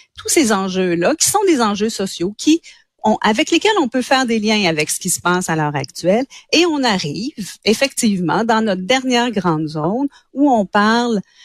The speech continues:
davantage des modes d'expression, de la créativité,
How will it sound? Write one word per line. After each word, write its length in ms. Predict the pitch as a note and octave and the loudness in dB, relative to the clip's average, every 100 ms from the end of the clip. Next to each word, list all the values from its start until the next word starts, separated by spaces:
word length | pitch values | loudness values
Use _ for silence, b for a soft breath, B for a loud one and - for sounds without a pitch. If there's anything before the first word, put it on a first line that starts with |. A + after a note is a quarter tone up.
| b _ - | b _ -4
davantage 960 | F#3 A#3 B3+ G#3 A#3 A#3 A#3+ A3+ G3 - | 0 2 2 0 2 2 2 0 -4 -8
des 240 | E3 G#3 | -2 2
modes 280 | B3 B3+ B3+ | 4 4 2
d'expression, 880 | G#3 G#3 - G#3 F#3+ F#3 G3 F#3+ F#3+ | 0 0 -2 0 0 0 -2 -2 -2
de 100 | E3+ | -2
la 100 | A#3+ | -2
créativité, 1120 | - A#3+ A#3 G#3+ - G3+ G3 - G3 F#3+ G3 | 0 2 2 2 -2 -4 -6 -4 0 0 0